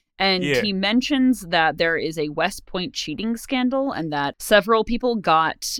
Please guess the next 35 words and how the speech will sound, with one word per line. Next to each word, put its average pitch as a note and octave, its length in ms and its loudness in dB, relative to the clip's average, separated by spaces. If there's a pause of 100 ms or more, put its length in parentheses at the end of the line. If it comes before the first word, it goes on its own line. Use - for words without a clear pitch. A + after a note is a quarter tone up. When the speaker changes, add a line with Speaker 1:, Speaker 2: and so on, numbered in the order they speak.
Speaker 2:
I C#3 220 4
Speaker 1:
um, C#3+ 120 4
Speaker 2:
noted D3+ 360 2
this D3+ 240 -10
down. D3+ 580 -6
Speaker 1:
Yeah, G#3 520 2
so G#3+ 480 2 (360)
I C4+ 440 4 (200)
did C#4 220 0
a G#4 100 2
little A3+ 280 0
bit A#3 140 0
of A3+ 140 -2
research. B3+ 540 -2
It G3+ 160 0
was F#3+ 340 0
basically B3+ 640 2
just E3 480 -2
what D#3+ 260 -2
Colonel D#3+ 280 0
Potter D3+ 300 -2
said, D#3 340 -4
that D3+ 200 -2
a D3 100 -4
bunch C#3+ 260 -8
of, D3+ 300 -6
uh, C#3 380 -2 (220)
students G3 420 -2
got E3 140 4
expelled D#3+ 520 -2
from E3+ 180 -2
West D3+ 300 -4
Point A3+ 240 0
for E3+ 160 -8
cheating, C#4 480 0